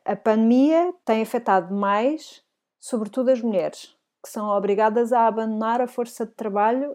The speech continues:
em maiores números do que os homens. Ao mesmo tempo, a liderança de mulheres é mais eficaz em termos, em tempos de crise.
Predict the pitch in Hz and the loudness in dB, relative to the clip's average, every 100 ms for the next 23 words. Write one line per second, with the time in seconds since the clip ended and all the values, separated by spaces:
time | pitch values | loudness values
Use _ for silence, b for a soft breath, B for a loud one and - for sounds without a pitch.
0 | - 226 226 233 233 226 196 170 214 240 | -8 -4 -2 -2 0 2 0 -2 -2 0
1 | 262 285 277 - 214 208 262 233 202 165 | 2 0 -4 -10 -10 -6 -6 -2 -2 -2
2 | 156 156 - _ _ _ _ _ _ 254 | -6 -12 -18 _ _ _ _ _ _ 2
3 | 285 320 294 330 320 320 262 185 170 - | 4 4 2 0 -2 0 -2 -2 -10 -18
4 | _ _ _ _ 226 233 262 285 269 - | _ _ _ _ -2 0 2 4 2 0
5 | 220 233 254 262 277 285 269 277 285 277 | 2 2 4 4 2 2 0 -2 -2 2
6 | 277 277 269 285 269 262 - 247 240 269 | 2 2 0 0 0 -2 -4 -4 0 0
7 | 262 - - 285 262 233 | -2 -10 -6 -2 -2 -4